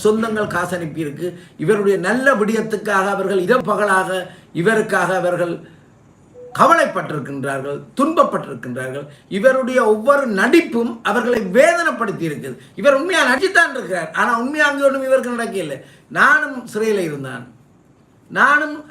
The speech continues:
அங்க களி தின்னேல, களி தின்னன், களி தின்னன் என்று அவர் என்ன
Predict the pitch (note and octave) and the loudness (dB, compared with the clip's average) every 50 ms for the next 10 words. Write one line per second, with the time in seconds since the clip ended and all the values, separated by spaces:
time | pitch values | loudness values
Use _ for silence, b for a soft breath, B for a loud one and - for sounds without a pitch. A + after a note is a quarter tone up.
0 | G3+ G#3+ A#3+ C4 B3 B3+ - - A#3 D#4 F#4+ F#4 F4+ C4+ A3+ F#3 D#3 C#3 C3 C3 | -6 -2 -2 -2 -4 -4 -2 0 0 2 2 0 -2 -4 -4 -4 -6 -6 -8 -10
1 | C3 - - G#3+ F4+ D#4 D4+ D4 D4+ D4 C#4 C#4 C#4 C4+ - C4 C4 C4+ B3+ C4+ | -12 -4 0 0 0 2 0 -4 -6 -6 -4 -6 -6 -4 -4 -4 -4 -2 -4 -6
2 | C4 C4 C4+ C4 C4 C4 B3+ C4 B3 B B B B B B _ - - G#3 G#3 | -4 -4 -4 -4 -4 -4 -6 -8 -8 B B B B B B _ -8 -4 -2 0
3 | G#3+ G#3 F#3 - - G#3 G#3+ A3 G#3+ | 0 0 -2 -2 -2 -4 -4 -4 -4